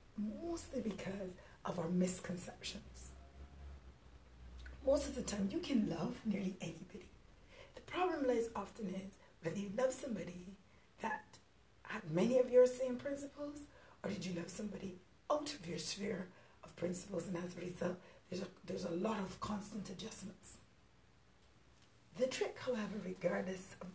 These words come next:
whichever reason you're married for, is remembering, "Am I loving me?" And if you are loving you,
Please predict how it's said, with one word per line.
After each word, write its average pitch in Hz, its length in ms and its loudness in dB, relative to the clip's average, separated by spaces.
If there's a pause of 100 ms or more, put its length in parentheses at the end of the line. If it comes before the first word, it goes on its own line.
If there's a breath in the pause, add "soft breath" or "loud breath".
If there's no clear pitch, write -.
(100)
whichever - 1000 -4
reason 175 560 0
you're 196 160 -6
married - 240 -12 (100)
for, 208 160 -12 (320)
is 196 240 -6
remembering, 196 600 -6 (920 loud breath)
"Am 240 200 2
I 311 80 4
loving 170 480 0
me?" - 100 -8 (1080 loud breath)
And 202 220 2
if 349 240 0
you 349 140 6
are 262 80 0
loving 226 500 2
you, 208 300 4